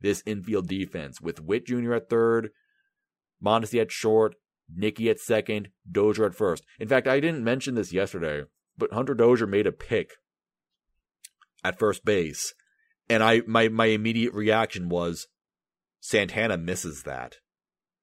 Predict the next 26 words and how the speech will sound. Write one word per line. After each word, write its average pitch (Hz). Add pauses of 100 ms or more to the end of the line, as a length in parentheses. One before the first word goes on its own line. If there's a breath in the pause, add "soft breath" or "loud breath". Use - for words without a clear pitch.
(380)
Because 104
we've 104
seen 117
Santana 98
miss 85
picks -
this 80
season. 71 (500)
And 92
seeing 117
Hunter 110
Dozier 104
actually 95
make 95
a, 95 (160)
a, 90 (240)
a 92 (320)
competent 101
pick, 101
it's 87
like, 85 (1160)
yeah, 98
this 90
should 101
just 92
be 92